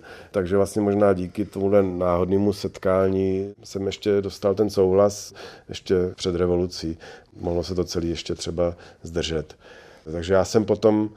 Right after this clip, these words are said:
v září nastoupil jako evangelický farář do Kadaně. Ale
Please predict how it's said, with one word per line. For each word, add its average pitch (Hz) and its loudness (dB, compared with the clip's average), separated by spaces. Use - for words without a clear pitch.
v 87 -12
září 92 0
nastoupil 95 0
jako 98 -4
evangelický 92 -2
farář 90 0
do 90 4
Kadaně. 87 2
Ale 92 2